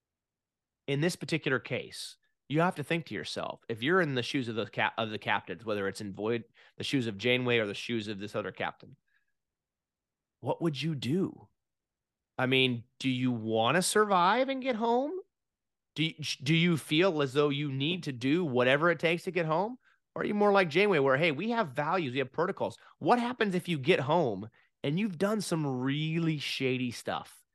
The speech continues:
that you know you never would have done had you not been in that situation? Are you able to go home and sleep okay at night? It goes back to that inter monologue, that, that idea of those internal values. And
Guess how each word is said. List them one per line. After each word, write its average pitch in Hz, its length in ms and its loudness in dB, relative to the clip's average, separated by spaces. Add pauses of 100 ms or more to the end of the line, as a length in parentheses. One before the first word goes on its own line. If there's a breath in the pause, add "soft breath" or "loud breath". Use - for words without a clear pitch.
that 185 200 6
you 247 140 8
know 220 280 8
you 196 220 2
never 175 400 2
would 160 240 2
have 131 260 0
done 101 400 -2
had 113 180 -8
you 110 100 -8
not 117 260 -2
been 113 120 -2
in 101 80 -6
that 95 160 -6
situation? - 640 -8 (1160)
Are 135 100 4
you 139 200 2
able 175 240 6
to 175 60 4
go 139 180 2
home 135 280 -2
and 107 100 -8
sleep - 420 -6
okay 98 280 -4
at - 120 -12
night? 53 420 -16 (720)
It 113 80 -2
goes 143 240 4
back 165 340 2
to 147 140 0
that 127 360 4 (300)
inter 170 540 2
monologue, 107 800 0
that, 107 240 0
that 120 120 2
idea 117 360 2
of 123 60 2
those 113 140 -2
internal 139 680 -2
values. 117 840 0 (380 soft breath)
And 123 320 -2